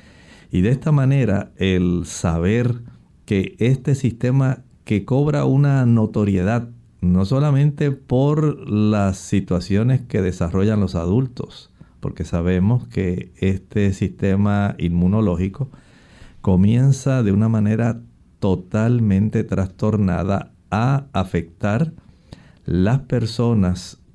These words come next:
que comienzan a desarrollar mucha inflamación por diversas causas,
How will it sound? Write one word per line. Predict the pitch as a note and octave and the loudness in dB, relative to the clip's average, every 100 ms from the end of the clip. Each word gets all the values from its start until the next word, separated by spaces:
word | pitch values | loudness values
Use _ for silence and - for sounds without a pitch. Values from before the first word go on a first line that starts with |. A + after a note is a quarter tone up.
| _ | _
que | F#2+ F#2 F#2 F2 F2 E2+ - - - | -2 0 0 0 -2 -4 -6 -10 -14
comienzan | - F#2 F2+ G#2+ B2+ A#2+ B2 | -2 0 2 2 2 0 0
a | A2+ | 2
desarrollar | G#2 G#2 G2+ A2+ G#2+ A2+ A2+ | 2 0 0 2 0 0 -4
mucha | - F#2+ G#2 A#2+ D3 E3 D#3 C3+ | -2 2 4 4 4 4 2 0
inflamación | A#2+ A2+ A#2 A#2+ A#2+ A#2 G2+ F2+ G2+ A#2+ A#2 - - | 0 -2 -2 0 -2 -2 0 0 0 -4 -10 -18 -4
por | G2 F2 | -2 0
diversas | E2+ F2+ A#2+ A#2 | 0 -2 -2 -8
causas, | - G#2 A#2+ - - - | -4 -4 -4 -8 -16 -18